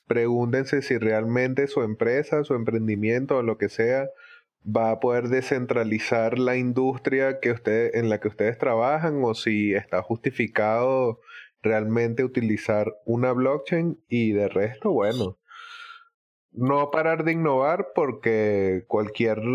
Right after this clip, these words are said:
resquicio en donde el humano pueda inventar una nueva solución va a ser beneficioso para toda la sociedad.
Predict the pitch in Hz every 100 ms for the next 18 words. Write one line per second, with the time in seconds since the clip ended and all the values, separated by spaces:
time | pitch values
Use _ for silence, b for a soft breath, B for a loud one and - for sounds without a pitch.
0 | 131 123 104 95 - _ - 123 127 123
1 | - 147 147 147 165 156 156 147 139 131
2 | 123 117 113 110 104 104 113 117 117 113
3 | 117 123 123 135 135 143 139 127 120 123
4 | 131 135 143 147 143 147 147 147 147 151
5 | 139 120 147 170 151 131 - 113 120 123
6 | 117 117 107 - 107 101 127 123 117 117
7 | 101 101 101 107 113 110 - 95 92